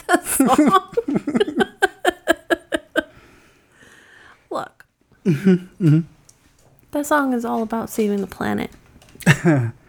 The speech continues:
Speaker 2: Really?
Speaker 1: Mm-hmm.
Speaker 2: Really saving the planet, you say? Hmm.
Speaker 1: Mm-hmm.
Speaker 2: Mm-hmm.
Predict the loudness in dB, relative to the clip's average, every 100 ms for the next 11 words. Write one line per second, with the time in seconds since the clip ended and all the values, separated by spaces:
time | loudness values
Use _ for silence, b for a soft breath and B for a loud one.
0 | b b 0 2 4 0 -6 _ -4 2
1 | 4 4 2 2 0 -2 0 0 0 -2
2 | -6 -2 2 2 0 -4 -4 -2 -4 -6
3 | -4 -4